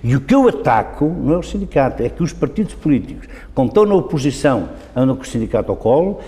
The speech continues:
e quando são no poder, atacam o sindicato. E isto é uma coisa que é fácil de demonstrar e qualquer político sério pode contar isso. E como andam com o sindicato ao colo, o sindicato alarga a sua esfera de ação. Eu defendo o sindicalismo judiciário,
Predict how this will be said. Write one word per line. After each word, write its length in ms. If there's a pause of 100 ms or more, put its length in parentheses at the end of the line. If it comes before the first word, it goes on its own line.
(120)
e 60
quando 220
são 160
no 100
poder, 640 (520)
atacam 340
o 40
sindicato. 560 (180)
E 140
isto 160
é 20
uma 100
coisa 280
que 100
é 20
fácil 320
de 60
demonstrar 580 (220)
e 60
qualquer 400
político 400
sério 300
pode 180
contar 320
isso. 180 (300)
E 60
como 260
andam 180
com 80
o 40
sindicato 500
ao 60
colo, 160
o 40
sindicato 600 (120)
alarga 580 (280)
a 60
sua 180
esfera 300
de 60
ação. 320 (380)
Eu 140
defendo 380
o 60
sindicalismo 600
judiciário, 600